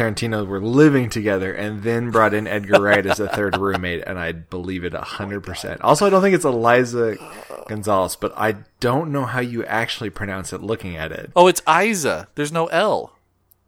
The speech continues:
Speaker 2: I guess if it was, if you're using the Spanish pronunciation, it would be Aiza.
Speaker 1: I think that's probably correct.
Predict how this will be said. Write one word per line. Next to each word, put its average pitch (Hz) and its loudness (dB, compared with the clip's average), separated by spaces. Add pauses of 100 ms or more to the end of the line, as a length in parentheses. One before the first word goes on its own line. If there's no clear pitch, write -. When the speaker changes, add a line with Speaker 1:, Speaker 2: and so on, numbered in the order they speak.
(600)
Speaker 2:
I 151 -2
guess 208 0
if 190 -6
it 185 0
was, 151 -4
if 139 -4
you're 160 -4
using 151 -6
the 123 -6
Spanish 196 -2
pronunciation, 113 -4
it 110 -4
would 101 -8
be 113 -4
Aiza. 120 -4 (840)
Speaker 1:
I - -4
think 202 0
that's 185 4 (100)
probably 160 2
correct. - 0